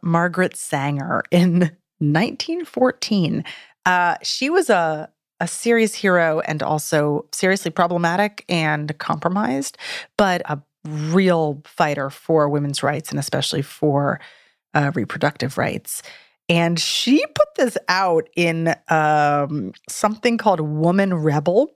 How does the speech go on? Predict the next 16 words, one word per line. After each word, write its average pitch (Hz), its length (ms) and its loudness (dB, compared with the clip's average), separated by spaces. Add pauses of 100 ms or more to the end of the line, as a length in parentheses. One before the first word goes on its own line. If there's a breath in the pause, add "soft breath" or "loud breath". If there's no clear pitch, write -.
(120)
that - 140 0
she - 160 0
created 165 400 2
with 165 140 0
her 165 100 2
sister 175 420 0
in 160 240 -2
nineteen 156 320 -2
fourteen. 165 640 0 (580 loud breath)
And 180 380 0 (120)
this 208 260 2
is 285 80 -4
the 349 120 2
manifesto 196 960 2 (160)
called 170 320 2
Why 156 800 0